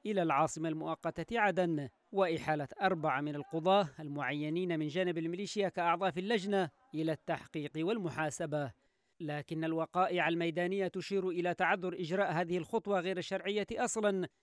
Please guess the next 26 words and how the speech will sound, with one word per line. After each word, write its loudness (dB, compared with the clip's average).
في 4
أكثر 0
من 2
نصف -2
هذا 0
العدد 4
بسبب 0
وجود -2
الدوائر 2
الانتخابية -2
الشاغرة -2
تحت -4
نفوذ -2
السلطة -6
الشرعية 2
أو 4
في 2
مناطق -2
تشهد -6
أعمالاً 0
قتالية 0
بما -6
يتعذر 0
معها 0
إجراء -2
الانتخابات. -4